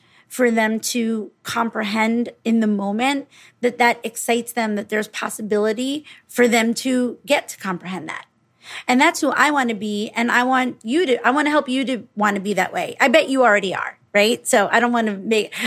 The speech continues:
I think that if you're listening to the show, you already are. But sometimes it's nice to be presenced to it, right? Like, sometimes it's nice to hear someone say,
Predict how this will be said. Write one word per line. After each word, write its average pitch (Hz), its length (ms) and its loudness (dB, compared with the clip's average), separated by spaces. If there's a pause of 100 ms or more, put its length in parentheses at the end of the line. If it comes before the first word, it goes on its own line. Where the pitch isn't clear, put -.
(140)
I 311 440 2
think 262 280 -2
that 240 100 4
if 233 100 0
you're 226 100 4
listening 220 340 -2
to 180 80 -14
the 202 80 -6
show, 208 160 2
you 190 180 2
already 202 340 2
are. 214 160 6
But 240 360 2 (240)
sometimes 311 440 2
it's 269 160 -8
nice 269 260 0
to - 100 -10
be 214 120 -4
presenced 233 920 0
to 160 180 -2
it, - 200 -10
right? 226 240 4
Like, 254 140 0
sometimes 285 380 0
it's - 180 -10
nice 254 220 0
to - 100 -10
hear 240 240 0
someone 226 360 -4
say, 214 260 -2